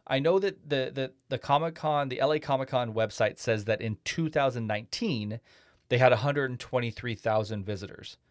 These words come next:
It's not that much this year. Like, we can just say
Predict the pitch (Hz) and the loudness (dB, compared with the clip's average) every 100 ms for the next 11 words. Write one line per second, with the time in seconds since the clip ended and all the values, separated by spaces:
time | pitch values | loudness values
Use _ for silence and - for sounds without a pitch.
0 | _ _ _ _ _ _ _ - 151 143 | _ _ _ _ _ _ _ 2 2 2
1 | - 131 131 127 131 131 113 - 104 104 | 4 6 6 4 4 2 -4 -2 -4 -4
2 | - 104 - _ 120 120 113 104 - 110 | -2 -2 -4 _ -10 -8 -6 -4 0 0
3 | 95 | 0